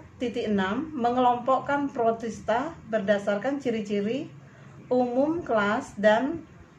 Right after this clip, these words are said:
mengaitkan peranan dalam kehidupan. Dan yang terakhir,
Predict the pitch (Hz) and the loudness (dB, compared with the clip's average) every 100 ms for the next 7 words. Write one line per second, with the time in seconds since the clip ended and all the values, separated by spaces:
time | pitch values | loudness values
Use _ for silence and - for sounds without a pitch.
0 | - - - - - - 247 285 285 254 | -20 -20 -20 -20 -20 -4 0 2 4 4
1 | 277 - - - 294 302 320 285 240 226 | 2 0 -10 -2 0 2 0 0 0 2
2 | 233 240 220 220 220 214 202 196 196 220 | 0 2 4 4 2 -2 -2 -2 -4 -10
3 | - - - - - - - - - - | -16 -20 -20 -20 -20 -20 -20 -20 -20 -20
4 | - 190 233 254 233 220 214 208 202 208 | -6 2 2 4 2 0 0 0 0 0
5 | 214 269 | 4 2